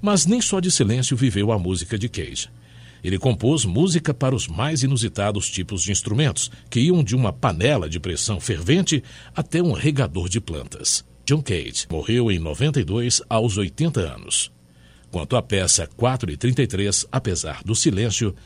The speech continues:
ela nunca mais deixou de ser aplaudida.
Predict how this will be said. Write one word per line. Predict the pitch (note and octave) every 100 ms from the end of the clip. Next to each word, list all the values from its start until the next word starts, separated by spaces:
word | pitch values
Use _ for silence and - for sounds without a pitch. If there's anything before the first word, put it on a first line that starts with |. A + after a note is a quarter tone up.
| - - -
ela | C3+ C3+
nunca | F#2+ A2+ G#3 G3+ F3
mais | G2 A#2+ C3 A2+
deixou | C3 B2 F#2+ F2
de | F#2+
ser | - E2
aplaudida. | D#2 G2 F#2+ - - -